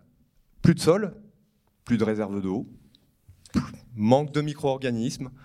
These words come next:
euh, et on est parti pour un cercle vicieux qui va amener de la sécheresse, et des sécheresses un peu poussées comme en deux mille vingt-deux, et on voit que, paf, il suffit d'une étincelle,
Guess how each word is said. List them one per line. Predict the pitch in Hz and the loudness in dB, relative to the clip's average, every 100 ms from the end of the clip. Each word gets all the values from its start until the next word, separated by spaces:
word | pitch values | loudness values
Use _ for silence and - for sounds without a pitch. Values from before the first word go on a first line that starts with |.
| - - - - | -20 -20 -20 -2
euh, | 101 101 101 95 92 92 90 85 71 - - | 0 2 0 -4 -4 -4 -4 -6 -8 -12 -2
et | 139 147 151 123 | 0 0 -2 -2
on | 117 120 | -2 -2
est | |
parti | 120 123 - 180 | -2 -4 -2 -4
pour | 175 131 | 0 0
un | 123 | -2
cercle | - 165 151 | -4 -4 -4
vicieux | 123 120 127 226 - - _ _ _ _ _ _ | -4 -4 -2 -4 -6 -20 _ _ _ _ _ _
qui | - 160 170 139 | -4 0 0 2
va | 127 143 156 - | 2 2 -4 -6
amener | 117 151 | -2 -2
de | 151 | -2
la | |
sécheresse, | 143 175 - - - - _ _ _ _ | -4 -4 -6 -8 -12 -18 _ _ _ _
et | 107 107 104 98 - - | -4 -2 -2 -6 -10 -6
des | 107 | -4
sécheresses | 107 120 123 120 | -2 0 0 -2
un | 127 | -2
peu | 120 | 0
poussées | 139 127 - 156 | 0 -2 -2 -2
comme | 127 107 | -2 0
en | |
deux | 104 | -2
mille | 104 101 | -4 -4
vingt-deux, | 104 117 208 208 - - - - - | -2 -2 -2 -6 -18 -20 -20 -16 -4
et | 127 | -2
on | 104 | 0
voit | 92 123 151 | 0 -2 -2
que, | - 120 | -6 -6
paf, | 127 - - - - - - | -4 -2 -2 -6 -12 -20 -18
il | - | -16
suffit | 120 - | -8 -6
d'une | 147 120 | -2 -2
étincelle, | 104 95 - 139 160 | -2 -4 -2 -2 -2